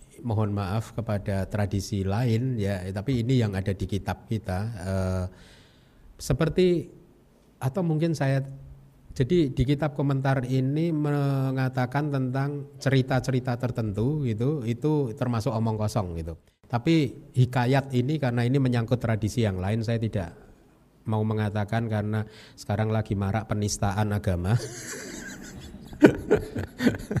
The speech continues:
Nanti daripada, daripada gitu. <laughs> Jadi kalau di, diaplikasikan di dalam kehidupan modern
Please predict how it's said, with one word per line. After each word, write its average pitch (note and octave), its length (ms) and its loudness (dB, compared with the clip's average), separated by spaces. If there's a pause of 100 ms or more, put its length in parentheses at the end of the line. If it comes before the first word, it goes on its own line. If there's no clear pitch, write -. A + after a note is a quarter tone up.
(760)
Nanti G#2 220 6
daripada, G#2+ 640 6
daripada G2+ 720 6
gitu. F#2+ 200 4 (920)
<laughs> - 840 -16
Jadi D3 200 2
kalau F#3+ 240 8
di, C#3+ 400 10
diaplikasikan C#3 1120 8
di C3+ 100 6
dalam B2+ 300 6
kehidupan B2+ 560 8
modern B2+ 400 8